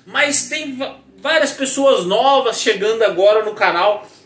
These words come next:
Então assim, se você é uma dessas pessoas, meio que tá caindo de paraquedas agora, não sabe o que tá acontecendo,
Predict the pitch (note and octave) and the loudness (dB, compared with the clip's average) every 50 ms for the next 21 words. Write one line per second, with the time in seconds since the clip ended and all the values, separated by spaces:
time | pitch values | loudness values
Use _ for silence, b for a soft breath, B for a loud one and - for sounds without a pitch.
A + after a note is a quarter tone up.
0 | B A#3+ B3 - C#4 D4 D4+ C4+ - - - F3+ C#3 C3 - F#3+ A3 A3 - - | B -20 -10 -8 -8 -4 -4 -2 -2 -2 -4 -4 -4 -4 -4 -4 -4 -4 -2 -2
1 | D4 C#4+ D4 C4+ C4+ B3+ A#3+ - - - E4+ - - - G#4+ A4 G#3 F#3 D#3 B2+ | -2 -2 0 2 2 2 2 -2 -4 -4 -2 -2 0 2 2 2 4 2 2 0
2 | - - - - D3 D3 F3 G#3 A#3 B3 A#3+ - - - _ A#3 - - A3+ G3+ | -2 -6 -10 -14 -16 -12 -10 -10 -10 -10 -12 -16 -20 -18 _ -16 -10 -4 -2 -2
3 | F3+ F#3 A3 A#3 A#3+ A#3 G#3 G#3 F#3+ F3+ - G3+ F#3 F3+ E3+ E3+ - A3 G#3+ G3 | -2 -2 -4 -6 -8 -10 -12 -12 -16 -14 -10 -8 -8 -6 -8 -4 -4 -2 0 0
4 | E3+ C#3 C#3 G3 G#3+ A3 G#3+ G#3+ A3 A3+ - - B3 A3+ A3+ A3 - - G3+ - | -2 -2 -2 -2 0 0 0 -2 -6 -10 -8 -4 -4 -2 -2 -4 -4 -6 -6 -6
5 | G3+ G3 - D3+ C3 - - F#3+ A3 A3 G3+ F3 C#3+ C#3 | -8 -12 -12 -12 -12 -10 -8 -6 -6 -6 -8 -10 -12 -12